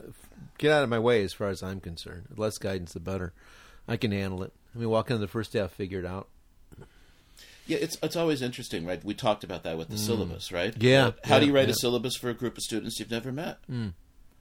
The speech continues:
Speaker 2: And, uh, you know, I've, I especially when, when going to a school for the first time and
Speaker 1: Sure.
Speaker 2: teaching a class for the first time, and you have no idea what you're gonna be getting. And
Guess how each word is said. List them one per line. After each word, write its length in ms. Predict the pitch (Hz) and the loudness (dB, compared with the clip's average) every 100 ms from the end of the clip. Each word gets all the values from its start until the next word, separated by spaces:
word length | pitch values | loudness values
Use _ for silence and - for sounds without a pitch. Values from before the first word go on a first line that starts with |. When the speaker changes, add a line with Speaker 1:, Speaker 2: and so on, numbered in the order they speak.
| - - - - _ - | -20 -20 -20 -20 _ 2
Speaker 2:
And, 500 | 117 117 107 104 104 | 4 4 2 -2 -4
uh, 80 | 95 - - - - - - - - - - - _ - - | -8 -12 -20 -20 -20 -20 -20 -20 -20 -20 -20 -20 _ -20 -8
you 100 | 107 | 0
know, 200 | 104 95 | 2 2
I've, 260 | 92 92 - 104 - | 0 -4 -4 -4 2
I 60 | 107 | 2
especially 460 | 101 120 113 110 | 4 0 0 -2
when, 180 | 90 85 - | -2 -6 -8
when 140 | 98 | -8
going 240 | 85 98 101 | -2 0 -2
to 120 | 101 | -4
a 40 | 87 | -6
school 300 | - 95 95 | -4 -4 -4
for 140 | 104 | -6
the 60 | 76 | -8
first 320 | - 90 - | -6 -4 -4
time 300 | 127 120 135 - - - 90 | -2 0 -2 -6 -20 -6 -2
and 120 | 98 | 0
Speaker 1:
Sure. 80 | 120 | 2
Speaker 2:
teaching 280 | 95 113 92 | 2 0 0
a 60 | |
class 320 | - 87 90 | 2 4 4
for 100 | - | 2
the 80 | 139 | -4
first 300 | 139 147 - | -2 -4 -2
time, 260 | 147 139 147 - - - - | 0 0 -2 -10 -20 -16 -2
and 140 | 117 | 2
you 100 | 107 | 2
have 240 | 95 82 95 | 2 -2 -2
no 340 | 143 233 214 | 0 2 4
idea 380 | 107 104 147 107 | 4 4 0 0
what 240 | 101 - | -2 -4
you're 60 | 120 | -4
gonna 200 | 117 117 | -4 -4
be 100 | 127 | -6
getting. 360 | 120 165 226 - - - - - - - - - - - - - 104 | -4 -2 -4 -8 -14 -20 -20 -20 -20 -20 -20 -20 -20 -20 -20 -4 2
And 720 | 101 101 95 92 90 85 | 4 4 2 0 -4 -8